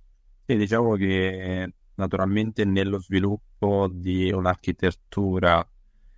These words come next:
che, eh, all'interno contiene dei dati, eh, sicuramente abbiamo due figure principali, gli utenti e coloro che mettono a disposizione i dati. Quindi, eh,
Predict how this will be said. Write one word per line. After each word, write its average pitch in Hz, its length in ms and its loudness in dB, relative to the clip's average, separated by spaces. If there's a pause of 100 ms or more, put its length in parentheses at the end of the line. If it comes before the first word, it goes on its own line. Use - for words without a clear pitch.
(140)
che, 95 280 0
eh, 87 120 -4
all'interno 90 1160 0
contiene 90 400 -2
dei 92 160 0
dati, 95 500 2
eh, 90 320 -8
sicuramente 92 640 0
abbiamo 87 440 0
due 92 200 0
figure 90 480 0
principali, 85 720 -2 (220)
gli - 100 -4
utenti 95 640 2 (640)
e 92 140 -4
coloro 98 300 0
che 92 100 2
mettono 90 380 -2
a - 20 2
disposizione 85 640 -4
i 82 60 -2
dati. 80 320 -4 (760)
Quindi, 87 440 2
eh, 85 540 -2